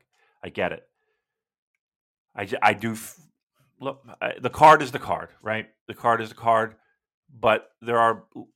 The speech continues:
lots of names that we rattled off that busted their ass all year. And you know what? Maybe they fucking hit the Rambo, quick shower, and they beat traffic, and they're at the bar by, you know, intermission,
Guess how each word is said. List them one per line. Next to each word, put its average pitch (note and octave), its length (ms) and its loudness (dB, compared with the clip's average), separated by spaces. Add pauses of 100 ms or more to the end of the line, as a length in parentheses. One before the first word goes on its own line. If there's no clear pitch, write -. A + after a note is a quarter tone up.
(140)
lots A2+ 280 0
of C3+ 80 -8
names G#2 520 -6 (100)
that F#2+ 220 -6
we A2 140 -12
rattled G2+ 380 0
off F#2 260 -2
that F2+ 280 -10
busted F2 360 -14
their F#2 180 -10
ass F#2 240 -10
all F2+ 260 -12
year. E2+ 420 -16 (120)
And F2 320 -10 (540)
you C#3+ 80 -6
know D3+ 80 2
what? F3+ 140 0
Maybe C#3+ 240 2
they D3 180 0
fucking C#3+ 440 -2
hit C3 240 -6
the C3+ 80 -6
Rambo, D#3 640 0 (1300)
quick E3+ 220 -6
shower, D#3+ 640 2
and A2+ 260 -8
they G#2+ 80 -2
beat D3 260 -8
traffic, D3+ 460 2
and A2+ 160 -6
they're A#2+ 140 0
at A#2+ 120 0
the A#2+ 60 -4
bar C3 360 4
by, G#2+ 500 0 (600)
you A#2+ 80 -12
know, A2 180 -6
intermission, A2+ 460 -8